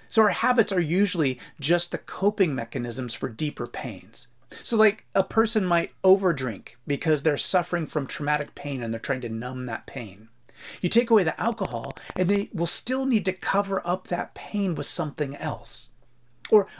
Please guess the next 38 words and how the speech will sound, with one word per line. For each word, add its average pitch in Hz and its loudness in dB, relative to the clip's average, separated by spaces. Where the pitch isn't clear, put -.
a 190 4
person 226 0
might 180 0
gossip 170 0
in 143 -2
order 160 0
to - -6
make 156 0
themselves 156 0
feel 175 2
important 156 -2
to 139 -2
other 127 -2
people. - -10
Take 220 6
away 233 4
the 196 2
gossip, 170 0
and 165 2
they're 170 2
still 226 2
going 214 2
to 165 -8
need 180 0
something 202 0
else 156 -2
to 151 -2
dull 170 4
their 165 -2
sense 143 -2
of 127 -6
insecurity 120 -4
and 143 -6
inferiority. 117 -2
So - 2
what - 4
Paul 277 2
suggests - -4